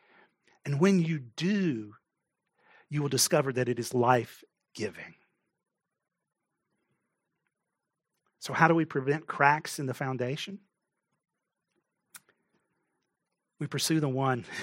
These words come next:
<laughs> who can change us from the inside out. And I would encourage you, even as we start a new week, uh, just to, you know, even as we've been thinking, maybe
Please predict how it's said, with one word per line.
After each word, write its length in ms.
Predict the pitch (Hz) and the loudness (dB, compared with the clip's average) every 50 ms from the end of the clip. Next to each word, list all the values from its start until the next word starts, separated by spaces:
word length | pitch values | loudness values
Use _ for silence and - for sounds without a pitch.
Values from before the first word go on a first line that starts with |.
| - 196 170 - | 0 0 0 0
<laughs> 420 | - _ _ - - - _ - | -6 _ _ -20 -20 -20 _ -4
who 80 | - 151 | -4 -4
can 140 | - - - | -2 -2 -4
change 460 | - - - 143 143 147 143 135 135 | -2 -2 0 0 0 -2 -2 -2 -4
us 100 | 123 - | -6 -8
from 180 | - 127 117 | -8 -10 -10
the 160 | 110 110 107 117 | -10 -10 -12 -12
inside 440 | 120 113 101 - - 113 92 87 - | -12 -10 -8 -8 -8 -8 -8 -10 -10
out. 120 | - - _ _ _ _ _ _ _ _ _ _ _ _ _ _ _ _ _ _ _ _ _ _ _ _ _ _ _ _ _ _ _ _ _ _ _ - | -12 -18 _ _ _ _ _ _ _ _ _ _ _ _ _ _ _ _ _ _ _ _ _ _ _ _ _ _ _ _ _ _ _ _ _ _ _ 2
And 100 | - 180 | 8 10
I 60 | 202 | 12
would 140 | 214 208 180 | 12 12 10
encourage 360 | - - 202 220 214 190 135 | 6 6 6 8 6 6 4
you, 80 | 135 135 | 0 0
even 220 | 143 156 160 170 | 0 2 2 2
as 100 | 156 131 | 0 0
we 100 | 135 151 | 0 -2
start 340 | 127 - - 202 185 190 180 | -2 0 2 4 4 4 4
a 60 | 175 | 4
new 200 | 156 156 156 151 | 2 2 2 2
week, 360 | 147 165 175 160 131 117 - - - | 2 2 2 2 0 -2 -8 -12 -12
uh, 180 | 113 113 120 135 _ - | -10 -10 -10 -12 _ -10
just 220 | - 190 - - | -8 -8 -6 -2
to, 200 | 214 170 170 - | -2 -4 -2 -2
you 140 | 160 190 196 | -2 -2 0
know, 140 | 165 160 156 | 0 2 2
even 180 | 180 208 202 | 4 4 4
as 100 | 165 147 | 2 2
we've 140 | 175 170 151 | 2 -2 -2
been 140 | 156 147 131 | -2 -4 -2
thinking, 460 | - 185 185 202 196 196 135 120 117 | 2 2 2 2 2 -2 -6 -8 -6
maybe 420 | 120 135 156 196 196 196 190 175 | -6 -4 -2 -2 0 0 0 -2